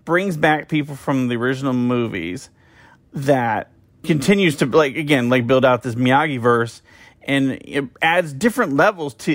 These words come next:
again, these movies that came out in the eighties that were very, yeah, they were, they're not really substantial. They were more kind of style. They were very eighties movies, but they, you know, now they're telling these stories that add so much depth to them.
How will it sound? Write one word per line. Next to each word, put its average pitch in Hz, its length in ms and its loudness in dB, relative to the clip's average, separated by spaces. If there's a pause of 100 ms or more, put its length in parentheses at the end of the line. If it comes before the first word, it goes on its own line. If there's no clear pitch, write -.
again, 156 300 0
these 127 180 -4
movies 143 540 0
that 135 180 -6
came 139 200 -4
out 135 100 -2
in 117 60 -10
the 120 100 -8
eighties 160 380 -2
that 147 120 2
were 143 140 -6
very, 175 500 -2 (840)
yeah, 135 240 -8
they 214 180 2
were, 277 200 -2
they're 196 400 -2
not 233 180 0
really 175 160 -4
substantial. 151 480 0
They 120 80 2
were 120 100 0
more 135 140 0
kind 135 160 -4
of 135 80 -8
style. - 360 0
They 139 80 2
were 131 80 -2
very 127 340 2
eighties 165 320 0
movies, 120 340 -4
but 143 220 2
they, 147 240 0 (320)
you 135 80 -4
know, 131 160 4
now 151 600 2 (120)
they're 139 260 0
telling 135 300 0
these 117 180 -6
stories 208 400 0
that 139 180 -2
add 127 220 2
so - 200 -6
much 113 340 -4
depth - 420 -2
to 135 100 -4
them. 113 320 -6